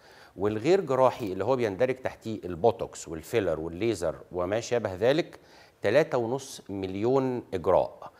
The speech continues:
يعني بإجمالي خمسة مليون إجراء تجميلي في ألفين وتسعتاشر بس في دولة زي أمريكا. آه، آه، وصلنا لتكلفة تقريبًا تلاتة مليار دولار.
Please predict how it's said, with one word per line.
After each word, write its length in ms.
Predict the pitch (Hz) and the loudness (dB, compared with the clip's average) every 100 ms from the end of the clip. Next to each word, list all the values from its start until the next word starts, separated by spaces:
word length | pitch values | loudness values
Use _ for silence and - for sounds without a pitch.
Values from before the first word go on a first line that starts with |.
| - - | -20 -14
يعني 340 | 90 92 92 92 | -2 -2 0 -2
بإجمالي 680 | 85 101 95 135 185 180 156 | -4 -6 -4 0 2 2 0
خمسة 500 | - 143 156 147 113 | 0 -2 -2 -4 -4
مليون 480 | 107 98 127 135 - | -4 -2 0 -2 -4
إجراء 420 | 95 101 127 - | -2 6 6 4
تجميلي 640 | - 95 98 131 135 135 - | -2 -4 -2 -4 -2 -6 -6
في 200 | 104 90 | -6 -6
ألفين 240 | - 131 | -6 -4
وتسعتاشر 540 | 123 - 87 - 127 | -4 -4 -6 -4 -6
بس 360 | 117 139 131 - _ | -4 -6 -6 -12 _
في 120 | 98 | -4
دولة 260 | 113 127 | -2 0
زي 300 | 104 117 123 - - - _ | 0 0 -2 -8 -20 -20 _
أمريكا. 560 | 90 90 123 123 127 120 - - - _ - | -2 0 -2 4 4 4 -4 -20 -20 _ -2
آه، 540 | 95 95 95 92 98 95 | 2 4 4 2 0 -2
آه، 40 | |
وصلنا 460 | 101 98 - 147 135 | -2 -2 0 2 2
لتكلفة 500 | - 101 123 143 131 | 0 -4 -2 -4 -2
تقريبًا 440 | 113 101 131 131 - | -4 -2 0 -2 0
تلاتة 340 | 101 131 - | 2 2 0
مليار 520 | 107 95 107 117 113 - 92 - | -2 2 6 6 4 0 -4 -2
دولار. 380 | 80 76 60 | 0 0 0